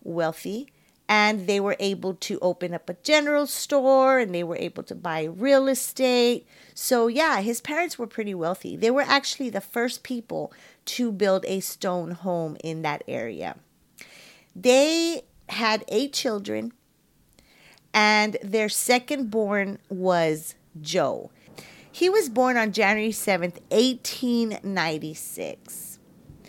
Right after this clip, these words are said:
People say that he was, like, a kid that would, like, kinda stick to himself. He liked fishing and hunting, and he loved guns. I mean, he just really loved guns.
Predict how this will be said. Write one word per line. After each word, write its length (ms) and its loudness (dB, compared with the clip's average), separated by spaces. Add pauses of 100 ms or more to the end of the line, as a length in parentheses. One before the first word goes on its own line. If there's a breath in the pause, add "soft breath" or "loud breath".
(1160 loud breath)
People 600 0 (640)
say 520 6
that 360 2
he 400 -2
was, 380 2
like, 320 -2 (100)
a 80 -4
kid 460 0
that 160 2
would, 140 0
like, 200 -2
kinda 320 -2
stick 420 -2
to 160 -2
himself. 840 4
He 220 -8
liked 280 0
fishing 840 -2
and 120 -6
hunting, 720 -4
and 140 -4
he 140 -4
loved 420 -4
guns. 580 -2 (360 soft breath)
I 120 0
mean, 200 -4
he 160 -4
just 240 -8
really 240 -6
loved 240 -12
guns. 420 -16